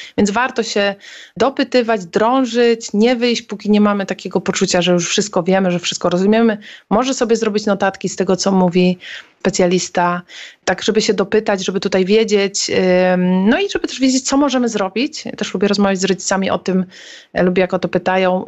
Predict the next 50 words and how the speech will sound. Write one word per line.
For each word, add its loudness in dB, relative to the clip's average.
y, 2
co 0
można 2
zrobić, 0
żeby -2
ten 0
rozwój 0
był -2
jak 0
najlepszy. 0
Czyli -2
jakie 0
zabawki -2
kupić, 0
jak 0
spędzać 0
czas, -2
jak -2
tam, -2
nie 2
wiem, -2
dbać -2
o, 0
mm, 0
o 2
rozwój, 2
co -4
robić, -2
jakie 0
zajęcia 2
i -6
tak -4
dalej. 0
To 2
jest, 2
myślę, 0
że -6
też 0
taka -2
wartość -4
dla -4
rodzica, -4
że -2
dziecko -2
ma 2
rok, 0
ale -4
już -8
rodzic -2
wie, 0